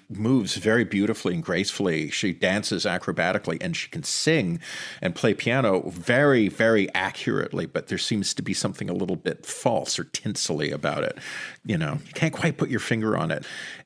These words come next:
It's obvious to everybody in the ballroom that Olympia is a mechanical doll. And Nathaniel, however, is just enraptured.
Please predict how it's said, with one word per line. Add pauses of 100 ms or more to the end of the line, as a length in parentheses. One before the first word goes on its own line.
(360)
It's
obvious
to
everybody
in
the
ballroom (160)
that (680)
Olympia
is
a
mechanical
doll. (400)
And
Nathaniel,
however, (360)
is (280)
just
enraptured.